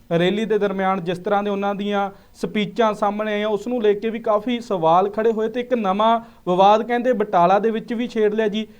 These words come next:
ਕਾਂਗਰਸੀ ਵਰਕਰ ਉਹਨਾਂ ਦੇ ਨਾਲ ਨਾਰਾਜ਼ ਹੋ ਚੁੱਕੇ ਆ। ਇਹ ਪੂਰਾ ਮਾਮਲਾ ਕੀ ਹੈ ਜੀ?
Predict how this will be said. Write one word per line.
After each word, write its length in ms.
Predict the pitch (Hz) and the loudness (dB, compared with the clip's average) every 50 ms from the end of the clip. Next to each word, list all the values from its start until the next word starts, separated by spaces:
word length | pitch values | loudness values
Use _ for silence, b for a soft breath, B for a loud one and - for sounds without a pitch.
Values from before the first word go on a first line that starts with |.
| b b - | b b 4
ਕਾਂਗਰਸੀ 480 | 208 196 196 196 220 226 220 - 240 | 4 4 4 4 2 -2 -2 -2 0
ਵਰਕਰ 360 | 208 208 190 190 190 - 226 | 0 0 0 0 0 -2 -2
ਉਹਨਾਂ 320 | 233 - 214 214 226 240 - | -2 -2 -2 0 2 2 2
ਦੇ 100 | 240 233 | 2 2
ਨਾਲ 300 | 220 214 214 214 214 208 | 2 0 0 0 0 0
ਨਾਰਾਜ਼ 380 | 196 180 156 151 160 170 190 | 0 2 4 4 4 2 0
ਹੋ 140 | 202 208 214 | 0 -2 -2
ਚੁੱਕੇ 360 | 208 208 226 220 - 240 233 | -2 -4 -8 -8 -2 2 2
ਆ। 120 | 233 - - 240 | 2 2 2 0
ਇਹ 140 | 262 277 | -2 -2
ਪੂਰਾ 260 | 285 285 262 254 254 247 | -2 0 0 2 2 4
ਮਾਮਲਾ 360 | 233 220 208 208 196 196 190 | 2 2 2 2 2 0 0
ਕੀ 280 | 185 190 185 165 160 | 0 -2 -4 -2 -2
ਹੈ 60 | 151 139 | -2 -2
ਜੀ? 120 | 123 | -4